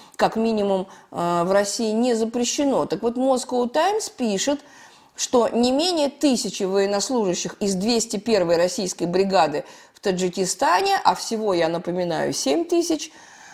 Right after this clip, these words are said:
вот это во-, российское военное подразделение, двести первая российская база,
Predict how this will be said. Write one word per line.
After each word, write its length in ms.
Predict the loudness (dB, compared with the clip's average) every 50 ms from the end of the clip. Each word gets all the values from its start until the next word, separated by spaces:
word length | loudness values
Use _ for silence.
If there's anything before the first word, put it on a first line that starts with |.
| -14 -8 -2
вот 240 | 0 0 2 2
это 260 | 2 2 2 -2 -4 -2
во-, 260 | 0 0 0 2 2
российское 480 | 0 0 0 0 -2 -2 0 0 2
военное 400 | 2 4 2 2 2 0 -2 -2
подразделение, 840 | -2 -4 -2 -2 -2 -2 -2 0 0 0 2 2 2 2 2 0 -2
двести 360 | -2 0 -2 -2 -2 -2 -4
первая 380 | -4 0 0 0 2 2 2 2
российская 500 | 2 0 -2 -4 -6 -6 -4 -4 -4 0
база, 340 | 2 2 2 2 0 -2